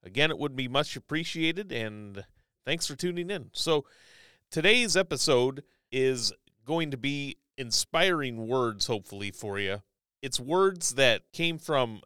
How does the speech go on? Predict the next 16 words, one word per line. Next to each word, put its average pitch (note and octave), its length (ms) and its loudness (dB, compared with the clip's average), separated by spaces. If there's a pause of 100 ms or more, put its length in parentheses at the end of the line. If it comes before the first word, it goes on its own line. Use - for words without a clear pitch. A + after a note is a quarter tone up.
an B2 100 -4
address A#2 840 4 (140)
that G2+ 320 2
Denzel D#3 440 0
Washington A2+ 540 0
gave F2+ 500 -10 (140)
to G#2 520 -12
a - 60 -18
commencement B2+ 560 -4
class F2+ 560 -4
of F2+ 180 -10
twenty B2 280 -6
fifteen A2 500 -6
at F#2 140 -6 (220)
Dillard C3 320 0
University. G#2+ 680 -10